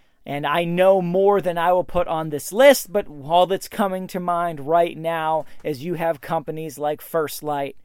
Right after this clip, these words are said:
Sitka, Cabela's, Icebreaker, Under Armour, and, uh, Smartwool, and I know there's probably another half dozen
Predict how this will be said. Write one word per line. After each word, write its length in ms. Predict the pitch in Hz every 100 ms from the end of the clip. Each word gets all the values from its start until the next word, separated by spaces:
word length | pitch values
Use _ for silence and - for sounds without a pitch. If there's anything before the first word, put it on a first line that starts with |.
| - -
Sitka, 800 | - - 180 - - 165 151 143 _ - -
Cabela's, 1000 | 160 131 113 165 175 160 156 147 139 - - - -
Icebreaker, 960 | 185 175 - 156 156 151 151 147 143 - _ - 175
Under 440 | 208 202 202 190 165
Armour, 760 | 156 151 151 147 143 143 143 - - _ _
and, 500 | - 143 139 135 139
uh, 320 | 139 135 131 127 -
Smartwool, 960 | 180 196 214 - 175 196 196 196 196 175
and 240 | 151 147 151
I 140 | 147
know 320 | 156 175 180
there's 240 | 175 180 -
probably 420 | - 220 220 220
another 460 | 180 165 175 175 156
half 380 | - 170 156 135
dozen 720 | 131 147 143 139 143 139 135